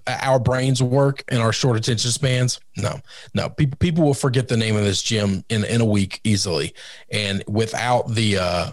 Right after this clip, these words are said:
the help of these kids, they wouldn't get any kind of return on investment.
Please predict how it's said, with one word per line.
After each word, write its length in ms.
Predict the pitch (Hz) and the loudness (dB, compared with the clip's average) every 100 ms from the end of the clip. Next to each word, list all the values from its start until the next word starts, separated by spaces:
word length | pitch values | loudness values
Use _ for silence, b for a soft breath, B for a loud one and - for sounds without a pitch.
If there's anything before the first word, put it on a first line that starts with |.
| - - | -12 -4
the 180 | 117 104 | -2 0
help 220 | 120 110 | 0 0
of 100 | 101 | 0
these 220 | 107 95 | 0 0
kids, 480 | - 104 95 - - - | -2 0 0 -4 -8 -8
they 160 | 110 | -4
wouldn't 300 | 101 101 92 | 0 0 0
get 120 | 95 92 | 0 -2
any 120 | 90 | -2
kind 180 | 104 87 | -2 -4
of 60 | |
return 320 | 80 87 73 | -4 -2 -4
on 120 | 71 71 | -4 -6
investment. 400 | - - 131 | -6 -6 -6